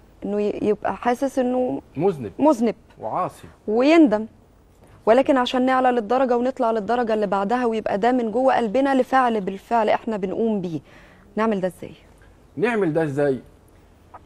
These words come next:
Speaker 2: سيدنا النبي صلى الله عليه وسلم يبين لنا:
Speaker 1: الصلاة والسلام.
Speaker 2: "اتق الله حيثما كنت وأتبع السيئة الحسنة". البعض بيفسر كلمة، آه، الحسنة اللي جاية بعد السيئة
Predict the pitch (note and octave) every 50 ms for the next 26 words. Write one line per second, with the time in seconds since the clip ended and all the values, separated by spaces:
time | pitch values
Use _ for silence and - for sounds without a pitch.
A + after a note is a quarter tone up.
0 | - - - - - - - - - G3+ A3+ G#3+ A3 G#3 G3+ A3+ A3+ G#3 F#3 -
1 | F3+ E3+ E3+ D#3 D#3 F3 F#3+ F#3 E3+ F3 D#3+ E3+ G3 F3+ F3 E3 D3+ - F#3+ F#3
2 | F3+ F3 F3 E3+ D3+ - - _ _ _ _ _ - B2 B2+ C3 C3+ E3 F#3 E3+
3 | D#3 D3 C3+ C#3 D3+ D3 D3 C#3 C3+ - - - C3 - - F3 - - D#3+ C#3+
4 | D3+ E3 E3 D3+ D#3 C#3+ - C#3 B2+ - D#3+ D#3+ D#3+ D3+ C#3+ - - G3 G#3 G#3
5 | - - A2 B2+ C3+ D#3 - - C#3 C#3+ C#3 C3+ B2+ - - B2+ C3+ D#3 C#3 C3
6 | - B2+ A2+ - - B2+ - - G#2 F#2+ F2+ - - - - - - - - -
7 | - - - - C#3+ C#3 C#3+ E3 B3 C#4+ C4 A#3 F3 F3+ E3+ E3 D#3+ - - A3+
8 | - - - D#3+ D3 - - G3+ G#3+ G3+ F3+ D#3+ C#3 - - - - - - _
9 | _ _ - C3 B2+ B2+ B2 B2 - - B2+ A#2 A2+ - - G#3+ F#3+ - D#3 D3
10 | C#3+ C#3 C3+ C#3 D3 F#3 G3+ F3+ F3 E3+ D#3 D#3 D3 - - D#3+ D3 D3 F3+ G#3
11 | F#3 G#3 F#3+